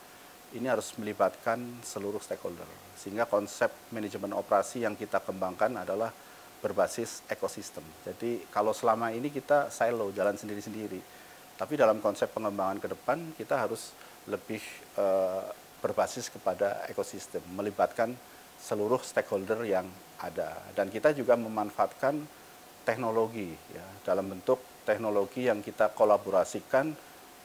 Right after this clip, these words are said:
untuk mengelola, eh, operasi, eh, kebandarudaraan yang lebih baik lagi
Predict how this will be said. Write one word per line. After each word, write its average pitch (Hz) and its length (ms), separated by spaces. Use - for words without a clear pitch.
untuk 113 480
mengelola, 117 800
eh, 98 420
operasi, 117 800
eh, 95 200
kebandarudaraan 98 920
yang 95 160
lebih 95 240
baik 85 260
lagi 87 280